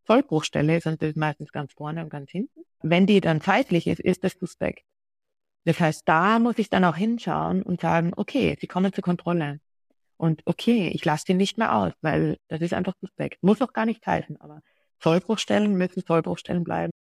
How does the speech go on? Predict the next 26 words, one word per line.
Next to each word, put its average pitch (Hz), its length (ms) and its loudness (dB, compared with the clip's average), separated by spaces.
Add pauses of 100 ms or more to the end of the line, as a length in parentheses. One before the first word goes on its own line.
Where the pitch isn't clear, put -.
(280)
Und 143 520 -6 (140)
das 165 160 6
ist 185 140 2
so 180 120 8
das 160 200 4 (600)
Einmaleins 165 600 2
der 165 140 2
Schmerzen 175 600 0
im 202 100 -2
Analbereich. 202 720 -4 (160)
Und 170 240 -2
das 175 80 -2 (100)
zweite - 440 0
Einmaleins 175 480 -2
ist, 160 160 -6
ist - 160 -8
das 156 100 -4
Jucken. 151 440 0 (460)
Und 165 60 0
dieses 156 180 4
Jucken 180 340 4
ist - 200 -4
ganz, - 260 -2
ganz 160 220 -4
was 156 160 -2
Häufiges 190 720 0